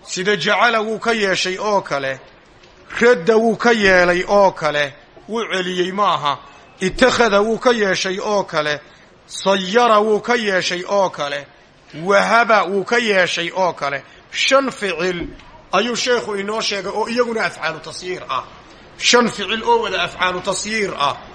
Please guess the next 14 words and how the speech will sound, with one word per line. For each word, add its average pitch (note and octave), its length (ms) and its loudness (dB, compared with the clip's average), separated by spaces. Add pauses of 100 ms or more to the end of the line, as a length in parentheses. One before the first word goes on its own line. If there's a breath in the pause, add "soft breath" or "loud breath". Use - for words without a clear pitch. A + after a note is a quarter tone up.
(220)
ayuu G#3 180 4
halkaa G3+ 260 4
inoogu D#3 320 0
sheegay. B2 360 -2 (960 loud breath)
Qaala G3+ 240 6
Allahu A3 400 4
tacaala, G#3+ 640 4
Alle G#3 240 4
ayaa A3 360 4
yidhi, D#3 420 -4 (2250 loud breath)
"Fajacalnaahu, G#3+ 1120 6
waxaanu G3+ 400 4
ka A#3 140 4
yeelnay E3+ 600 2